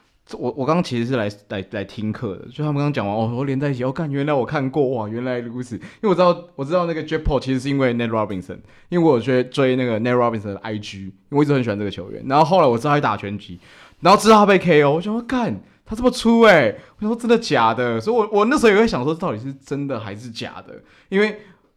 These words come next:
大家，大家都知道 it's all about money，就是大家都想要赚钱，那就是只是你的自尊值多少钱。所以我对 Jake Paul 其实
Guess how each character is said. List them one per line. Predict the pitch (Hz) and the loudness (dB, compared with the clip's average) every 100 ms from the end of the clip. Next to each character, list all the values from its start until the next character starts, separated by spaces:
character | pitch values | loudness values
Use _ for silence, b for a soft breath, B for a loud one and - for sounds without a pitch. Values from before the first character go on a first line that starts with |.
| _ _ _ | _ _ _
大 | - 180 | -10 -10
家， | 180 - | -10 -10
大 | 165 | -8
家 | |
都 | 165 | -6
知 | 160 | -4
道 | 131 | -4
it's | 127 | -4
all | 139 127 | -2 0
about | 120 | 0
money， | 117 113 101 | 0 -2 -4
就 | 92 135 | -4 -4
是 | |
大 | 139 | -4
家 | 147 | -10
都 | 143 | -10
想 | 143 98 | -12 -14
要 | 107 | -12
赚 | 110 98 | -14 -14
钱， | - - 143 | -18 -20 -12
那 | 156 147 - _ | -8 -8 -10 _
就 | - | -14
是 | 143 | -12
只 | 123 107 | -12 -8
是 | 139 123 - _ _ _ | -8 -8 -12 _ _ _
你 | 110 104 | -12 -8
的 | 110 | -8
自 | 110 139 | -8 -10
尊 | 117 117 | -8 -10
值 | 117 95 | -10 -8
多 | 107 104 | -6 -6
少 | - | -8
钱。 | - - - - b b | -12 -16 -18 -20 b b
所 | 160 | -6
以 | 151 139 107 _ _ _ - - | -6 -6 -10 _ _ _ -20 -16
我 | 120 | 0
对 | 160 | 2
Jake | 156 151 | 2 -2
Paul | 151 143 | 0 2
其 | 117 117 | 0 -2
实 | 117 120 127 | -4 0 0